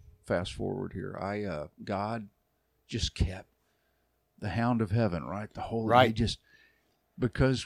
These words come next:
Speaker 1: when he has his hand on your life, he doesn't remove it.
Speaker 2: No.
Speaker 1: And he's going to keep, when, I'm so thankful Scripture says that he is faithful,
Speaker 2: Yeah.
Speaker 1: even when we are faithless. I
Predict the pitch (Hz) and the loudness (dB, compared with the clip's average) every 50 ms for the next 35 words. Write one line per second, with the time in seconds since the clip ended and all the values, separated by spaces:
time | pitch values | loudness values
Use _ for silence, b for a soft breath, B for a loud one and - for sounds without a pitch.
0 | - 123 120 120 117 104 - - - 135 127 139 165 185 190 185 156 170 175 180 | -2 -2 0 0 0 4 6 8 8 8 8 6 4 2 0 0 0 -2 -2 -2
1 | 170 170 180 160 - - 127 127 123 104 85 78 78 78 78 85 87 - 87 85 | -4 -4 -6 -6 -6 -6 -4 -2 0 0 0 -2 -4 -6 -8 -10 -10 -10 -10 -8
2 | 85 90 98 117 131 156 175 160 120 85 71 - 92 107 120 - - - _ _ | -6 -4 -2 0 0 2 4 4 4 4 4 2 2 0 0 -2 -6 -20 _ _
3 | _ _ _ _ _ _ _ _ _ _ _ _ _ _ _ _ _ _ _ - | _ _ _ _ _ _ _ _ _ _ _ _ _ _ _ _ _ _ _ -4
4 | - 135 131 - 190 185 180 - 220 - - - 302 294 285 339 403 359 370 359 | -2 0 2 4 4 4 4 2 0 -2 -2 0 0 0 0 0 0 2 2 2
5 | 302 220 143 101 - _ _ _ - 113 107 98 - _ _ _ _ _ _ _ | 2 2 0 0 -2 _ _ _ -6 -6 -6 -6 -6 _ _ _ _ _ _ _
6 | - 185 180 180 220 208 - - 214 214 214 202 180 - - - 220 202 190 _ | -2 0 2 4 4 2 0 -2 -2 -2 0 0 -2 0 2 2 0 0 0 _
7 | _ _ _ _ _ _ - - 202 190 190 185 - _ _ _ _ _ _ _ | _ _ _ _ _ _ 2 4 4 4 4 0 -6 _ _ _ _ _ _ _
8 | _ _ - - 180 196 175 - 190 175 - 196 190 185 - 147 139 120 - - | _ _ -10 -6 -4 -4 -2 -2 -4 -4 -4 -4 -6 -4 -6 -8 -10 -8 -4 -4
9 | 160 - - 139 - 156 151 139 127 113 - - - 127 - - - - - 202 | -4 -4 -6 -10 -4 -2 -2 -2 -2 -4 -6 -8 -4 2 4 6 8 8 8 8
10 | 208 202 185 165 - - - 170 165 165 - - - 127 98 98 95 - - 127 | 6 4 4 2 2 4 6 6 6 6 4 0 -4 -6 -6 -6 -8 -4 0 2
11 | 135 165 170 156 165 160 143 131 123 135 135 127 127 143 147 135 113 - 139 139 | 4 4 4 2 2 0 0 -2 -2 -2 0 0 2 2 2 2 2 4 4 4
12 | 143 135 - - - - - - - - | 4 4 0 -6 -8 -8 -10 -10 -10 -8